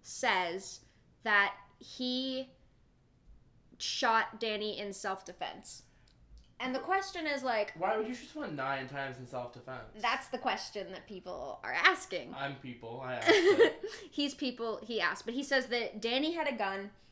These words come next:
Speaker 1: and Danny tried to shoot him first. So think, like, they're on opposite sides of this parlor.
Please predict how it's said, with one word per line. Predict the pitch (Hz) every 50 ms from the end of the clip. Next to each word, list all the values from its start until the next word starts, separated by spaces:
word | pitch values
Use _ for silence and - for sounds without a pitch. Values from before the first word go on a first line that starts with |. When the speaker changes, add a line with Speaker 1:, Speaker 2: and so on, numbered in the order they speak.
| - - -
Speaker 1:
and | 208 208
Danny | 214 220 220 226
tried | 220 240 226 214 208
to | 208
shoot | 202 - 226 202 208
him | 220 196 185 -
first. | - 180 - - -
So | - 247
think, | 240 - 269 254 277 277
like, | 302 285 262 233 220 - -
they're | 214 240 233 247
on | 247
opposite | - - - - - - 240 - 240 - -
sides | - 220 208 202 196
of | 214 196 180
this | 190 190
parlor. | - - 190 170 175 175 175 170 165 175